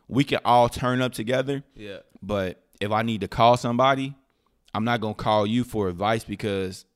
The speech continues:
Speaker 1: we not at the same level."
Speaker 2: Mm.
Speaker 1: Like, when we first met,
Speaker 2: Yeah.
Speaker 1: like, one of the things that, that kinda sparked our relationship is we always the iron that other people call to get sharpened.
Speaker 2: Yes.
Speaker 1: So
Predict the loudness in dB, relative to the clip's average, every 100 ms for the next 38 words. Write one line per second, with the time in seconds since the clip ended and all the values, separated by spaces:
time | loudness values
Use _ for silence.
0 | _ -4 -2 0 -2 -4 -10 -8 -8 -6
1 | -6 -4 -6 -12 -16 -6 -2 2 4 4
2 | 4 4 4 0 -2 -6 -12 -16 -20 -18
3 | 0 2 4 2 2 2 0 0 -2 -2
4 | -2 -2 -4 -6 _ _ -6 -4 -2 -2
5 | -4 -2 0 0 0 -2 -2 -2 -4 -4
6 | -6 -8 -8 -6 -8 -6 -4 -2 0 2
7 | 2 0 -4 -8 -4 -2 -2 -4 -4 -6
8 | -4 -4 -6 -10 -12 -4 -2 -2 -4 -10
9 | -4 -4 -4 -10 -16 _ _ _ _ -20
10 | _ 0 4 6 4 0